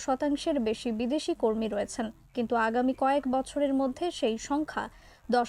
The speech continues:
শতাংশে নামিয়ে আনার লক্ষ্যে এগোচ্ছে সরকার। এই লক্ষ্য অর্জনে চালু করা হচ্ছে বহুস্তরীয় লেভি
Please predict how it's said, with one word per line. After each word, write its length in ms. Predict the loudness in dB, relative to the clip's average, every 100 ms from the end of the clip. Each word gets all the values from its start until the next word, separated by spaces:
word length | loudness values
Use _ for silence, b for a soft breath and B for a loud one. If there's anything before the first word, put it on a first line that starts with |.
| 0
শতাংশে 480 | -2 0 -2 -2 0 0
নামিয়ে 300 | 0 0 0
আনার 200 | 0 -2 0
লক্ষ্যে 280 | -2 -2 0 0
এগোচ্ছে 340 | 0 -2 -6 -4
সরকার। 300 | -4 -4 -6 -6 -12 -20 _ 2
এই 80 | 6
লক্ষ্য 380 | 6 4 -4 2 6 6
অর্জনে 440 | 4 2 4 4 2 2
চালু 240 | 2 2 2
করা 180 | 2 2 2
হচ্ছে 300 | -2 0 0 2 2
বহুস্তরীয় 760 | 2 4 0 0 2 4 6 4 4
লেভি 260 | 2 0